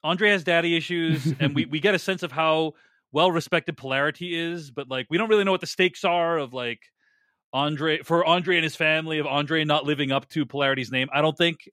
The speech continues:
Speaker 1: a-, at
Speaker 2: No,
Speaker 1: least
Speaker 2: not that
Speaker 1: really
Speaker 2: I
Speaker 1: well
Speaker 2: remember, yeah.
Speaker 1: conveyed. Um,
Speaker 2: Yeah, I think it's
Speaker 1: Andre's relationship,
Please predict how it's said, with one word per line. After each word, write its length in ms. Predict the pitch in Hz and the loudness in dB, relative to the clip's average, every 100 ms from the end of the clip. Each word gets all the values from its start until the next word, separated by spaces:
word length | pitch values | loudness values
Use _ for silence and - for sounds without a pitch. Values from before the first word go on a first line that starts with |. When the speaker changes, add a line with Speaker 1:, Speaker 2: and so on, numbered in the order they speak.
| - | -10
Speaker 1:
a-, 60 | |
at 60 | 156 | 0
Speaker 2:
No, 200 | 160 147 | 6 6
Speaker 1:
least 140 | 143 | 6
Speaker 2:
not 100 | 135 | 6
that 60 | 123 | 2
Speaker 1:
really 180 | 147 143 | 2 2
Speaker 2:
I 40 | |
Speaker 1:
well 120 | 135 | 0
Speaker 2:
remember, 120 | 135 131 123 | 0 0 2
yeah. 40 | |
Speaker 1:
conveyed. 280 | 131 131 123 _ _ _ _ _ - | 4 2 -2 _ _ _ _ _ -6
Um, 480 | 131 131 127 123 117 _ _ _ _ _ | -2 0 -2 -6 -8 _ _ _ _ _
Speaker 2:
Yeah, 140 | - | 2
I 60 | 202 | 2
think 140 | 269 | 2
it's 80 | 381 | 2
Speaker 1:
Andre's 280 | 214 277 202 | 4 4 4
relationship, 420 | 208 220 214 170 | 4 4 2 -4